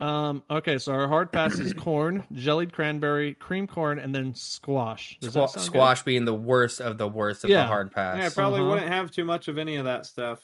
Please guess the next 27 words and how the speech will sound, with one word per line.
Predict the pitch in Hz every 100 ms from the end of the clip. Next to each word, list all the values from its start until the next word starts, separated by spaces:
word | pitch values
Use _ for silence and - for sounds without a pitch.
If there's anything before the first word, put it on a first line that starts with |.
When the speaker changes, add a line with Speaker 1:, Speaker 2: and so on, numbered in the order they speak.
| -
Speaker 2:
No, | 123 117 107
I | 107
wouldn't | 113 113 110
even | 107
go | 107 107
for | 110 101
it. | 98 101 _ _ _ _ _ _ _ _
Speaker 1:
All | 143
right, | 135 127
let's | 135 135 - - 131
gander | 135 139 151 156 151 131
our | 135 127 123
maybe | 127 127 131 127
section, | 123 - 120 - 127 113 120
which | -
is | 127
Speaker 2:
Maybe, | 127 147 165 160
I | 156
Speaker 1:
red. | 202
Speaker 2:
think | 156
red | 147 147
wine | 139 135
is | 127
in | 127
the | 117
right | 107 110
spot. | - 104 98 101